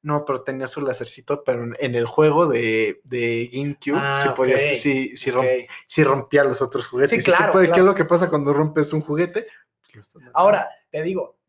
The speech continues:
Speaker 2: el factor humano es lo que no estamos
Speaker 1: El
Speaker 2: considerando.
Speaker 1: factor humano
Speaker 2: ¿Qué
Speaker 1: es algo
Speaker 2: pasa?
Speaker 1: importante.
Speaker 2: Baymax está programado por Tadachi para no hacerle daño
Speaker 1: Daño
Speaker 2: a
Speaker 1: a
Speaker 2: ningún
Speaker 1: un
Speaker 2: ser
Speaker 1: humano.
Speaker 2: humano. Y si
Speaker 1: Ajá.
Speaker 2: Boss no es un juguete,
Speaker 1: Entonces es un humano,
Speaker 2: es un
Speaker 1: así
Speaker 2: ser
Speaker 1: que
Speaker 2: humano,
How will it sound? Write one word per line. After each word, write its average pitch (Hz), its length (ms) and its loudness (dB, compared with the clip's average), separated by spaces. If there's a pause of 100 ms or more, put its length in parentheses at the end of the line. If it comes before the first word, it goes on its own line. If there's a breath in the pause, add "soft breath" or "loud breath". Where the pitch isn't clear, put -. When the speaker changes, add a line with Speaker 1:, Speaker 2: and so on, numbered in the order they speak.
Speaker 2:
el 147 220 -12
factor 151 420 -12
humano 143 360 -12
es 135 100 -18
lo 127 100 -16
que - 80 -20
no 120 60 -20
estamos 143 220 -12
Speaker 1:
El - 40 -8
Speaker 2:
considerando. 170 300 -2
Speaker 1:
factor 170 160 -2
humano 165 140 -4
Speaker 2:
¿Qué 214 80 4
Speaker 1:
es - 160 0
algo 220 100 4
Speaker 2:
pasa? 156 140 -4
Speaker 1:
importante. 135 680 -14
Speaker 2:
Baymax 208 480 0
está - 400 -4
programado 214 880 0
por 240 240 -4
Tadachi 131 600 -16 (380)
para 139 280 -6
no 185 540 2 (220)
hacerle 180 680 -2
daño 175 380 0
Speaker 1:
Daño 170 40 -2
Speaker 2:
a 139 180 -4
Speaker 1:
a - 20 -8
Speaker 2:
ningún 151 280 -6
Speaker 1:
un - 60 -6
Speaker 2:
ser 160 220 -2
Speaker 1:
humano. 131 460 -12 (280 loud breath)
Speaker 2:
humano. 156 120 -6
Y - 20 -4
si 175 140 -4
Speaker 1:
Ajá. 151 120 -4
Speaker 2:
Boss 208 320 2
no 196 120 -2
es 202 160 -6
un 214 140 -10
juguete, 202 640 -4 (180 soft breath)
Speaker 1:
Entonces 147 580 -2
es 143 140 -6
un 143 100 -6
humano, 139 140 -2
Speaker 2:
es - 120 -2
un 190 60 0
Speaker 1:
así 185 100 0
Speaker 2:
ser 185 140 4
Speaker 1:
que 185 80 4
Speaker 2:
humano, 170 340 0